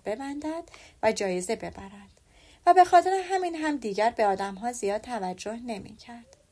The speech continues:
در خلال بازی آقای ویکهام وقت می‌کرد که با الیزابت حرف بزند. الیزابت هم مشتاق شنیدن حرف‌های او بود، اما چیزی که در اصل دوست داشت بشنود،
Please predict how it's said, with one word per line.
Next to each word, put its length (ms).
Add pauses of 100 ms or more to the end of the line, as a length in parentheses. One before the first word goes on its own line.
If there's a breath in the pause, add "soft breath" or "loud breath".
(600 soft breath)
در 180
خلال 500
بازی 640 (260 loud breath)
آقای 420
ویکهام 600
وقت 380
می‌کرد 380
که 100
با 100
الیزابت 600
حرف 420
بزند. 480 (920 soft breath)
الیزابت 500
هم 260
مشتاق 420
شنیدن 520
حرف‌های 600
او 200 (100)
بود، 300 (540 soft breath)
اما 280
چیزی 440
که 140
در 320
اصل 320
دوست 280
داشت 240
بشنود، 680